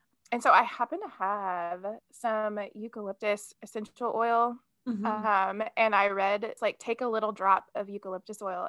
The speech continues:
Speaker 1: and put a little dab on each of your temples and just,
Speaker 2: Oh.
Speaker 1: like, let it, just, like, rub it in a little bit.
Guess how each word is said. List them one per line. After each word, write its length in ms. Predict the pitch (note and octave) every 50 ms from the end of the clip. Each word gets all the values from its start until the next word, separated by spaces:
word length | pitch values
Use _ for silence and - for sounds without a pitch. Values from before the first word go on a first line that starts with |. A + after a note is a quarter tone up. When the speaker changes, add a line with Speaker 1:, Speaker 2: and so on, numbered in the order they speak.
| -
Speaker 1:
and 560 | - G#3 G3 F#3 F#3+ F#3 F#3 F#3+ G3 A3+ A#3+ B3+ _ _ _ _ _ -
put 160 | - A#3+ A#3+ -
a 80 | A3 A3
little 280 | A3 G#3+ G#3+ G3+ G#3 G#3+
dab 640 | G3+ - F3+ E3 E3 E3 E3 E3 D#3+ F3 G3 A3+ B3+ -
on 120 | - G#3
each 200 | G3 F3+ G#3+ -
of 80 | C4 A3+
your 120 | A3+ G#3+
temples 680 | G#3 - - F#3 F3+ F3+ - C4 F#4+ G4 G#4 - - - _ _ _ _ _ - - F#3+
and 100 | A3+ A3
just, 160 | A3 G#3 -
Speaker 2:
Oh. 40 | A3
Speaker 1:
like, 120 | G#3 -
let 160 | G#3+ G#3 G#3
it, 200 | G#3+ G#3+ - -
just, 160 | A3 A3+ -
like, 120 | A3+ G3 G3
rub 160 | G#3+ G3+ G3
it 80 | G#3+ G3
in 120 | F#3+ F#3
a 60 | G3+ A3+
little 220 | B3+ C#4 C#4+ D#4+ E4
bit. 220 | F4+ F#4+ E4+ -